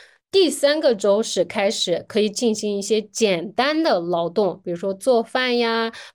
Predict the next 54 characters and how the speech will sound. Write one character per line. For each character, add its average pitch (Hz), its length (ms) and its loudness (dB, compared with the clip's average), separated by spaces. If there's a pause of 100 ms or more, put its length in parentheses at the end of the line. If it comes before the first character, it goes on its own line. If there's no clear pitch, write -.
(100)
搬 262 280 0
东 277 240 2
西 254 280 -4
呀、 226 260 0
去 247 180 -8
做 254 220 2
很 233 160 -6
多 233 160 2
无 202 220 -4
意 294 80 -2
义 339 340 2
的 190 100 -2
一 190 40 -2
些 214 200 -2
事 220 180 -8
情， 170 260 -8
还 214 160 -4
有 233 100 0
一 220 60 0
些 226 240 -2 (240)
写 190 200 2
日 240 240 -4
记 247 220 -4
呀， 226 260 0 (200)
但 247 100 2
是 240 100 4
这 277 160 0
个 220 80 0
时 208 140 -4
候 196 180 -2
是 190 340 -4 (180)
可 180 320 -2
以 254 160 2
和 170 180 -6
别 170 180 -6
人 160 160 -6
交 170 220 -4
流。 165 240 -8 (840)
呃， 208 360 2
然 208 120 2
后 285 140 2
呢， 247 240 0
这 381 140 0
个 294 80 4
就 247 120 2
是 226 340 0 (540)
说 247 140 -6 (100)
带 311 160 4
着 190 160 -4 (140)
痛 349 320 2
苦 - 260 -10
去 196 220 -8
生 190 380 -2
活。 - 340 -6